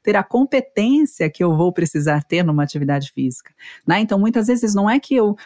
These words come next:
ah, eu mudei minhas escolhas alimentares, então agora eu vou fazer exercício. A gente observa muito mais as pessoas chegando no consultório, ah, eu comecei a me exercitar e eu me sinto fraco, ou eu não consigo fazer aquilo, eu quero correr mais tantos quilômetros,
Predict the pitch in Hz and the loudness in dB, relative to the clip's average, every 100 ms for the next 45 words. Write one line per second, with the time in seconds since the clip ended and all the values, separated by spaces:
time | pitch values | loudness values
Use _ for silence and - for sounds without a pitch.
0 | - 196 165 165 185 175 202 226 214 196 | -4 -2 0 0 0 0 0 2 0 0
1 | - - 175 175 160 160 151 190 190 180 | -4 -4 -2 0 0 0 0 0 0 -2
2 | 165 170 160 156 151 160 151 151 147 147 | 0 -2 0 -2 -2 -4 -2 -2 -2 -4
3 | - 139 170 202 226 226 - 226 226 214 | -4 -2 0 2 0 -2 -2 0 2 2
4 | 277 285 226 196 185 175 - 170 - 165 | 2 0 0 0 -4 -6 -4 -4 -4 -2
5 | 170 160 143 156 151 131 190 202 185 147 | 0 -2 -2 -4 -4 -4 0 0 0 -2
6 | 143 208 233 - 202 151 135 123 - 123 | -2 0 0 0 -2 0 -2 -4 -8 -10
7 | - 196 214 233 240 233 247 - 202 233 | -2 0 2 0 0 -2 -2 0 0 0
8 | - 147 - - - - 196 208 214 240 | -2 -8 -8 -18 -12 -2 0 2 0 2
9 | 214 - 247 220 202 180 185 - 226 220 | -2 0 -2 0 -2 -2 -2 -2 0 0
10 | 180 214 208 208 202 202 202 - 214 208 | 0 -2 -2 0 2 2 -2 0 -2 -2
11 | - 160 151 208 | -4 -2 2 2